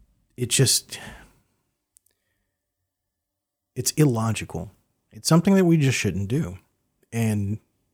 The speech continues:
people in general just tend to do that. And I'll, I'll admit it, you know, I've done it too. And sometimes I do it myself. But I'm always making a conscious effort to not do it. I think, you know,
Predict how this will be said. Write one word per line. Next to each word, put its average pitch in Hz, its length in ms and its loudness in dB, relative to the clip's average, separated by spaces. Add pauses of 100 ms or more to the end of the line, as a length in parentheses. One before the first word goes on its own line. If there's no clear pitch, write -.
(200)
people 139 240 0
in 151 80 6
general 110 280 -2
just 127 340 -4
tend 110 260 -4
to - 100 -8
do 185 240 0
that. 98 300 -6 (680)
And 131 160 2
I'll, 170 220 2
I'll 98 240 -2
admit 135 240 2
it, 226 200 -2 (720)
you 98 100 -8
know, 95 140 -4 (440)
I've 107 260 -10
done 131 180 0
it 139 60 -6
too. 151 320 0 (100)
And - 160 -14
sometimes 117 360 0
I 123 80 4
do 135 180 2
it 127 140 -4
myself. 123 560 -2 (840)
But 120 120 2
I'm 113 160 0
always 160 280 6
making 135 260 4
a 107 40 -2
conscious - 400 0
effort 104 380 -2
to 90 380 -6 (220)
not 85 320 -8
do 90 160 -6
it. - 160 -10 (440)
I 104 100 -6
think, 185 340 0 (1300)
you 123 100 -4
know, 85 240 -4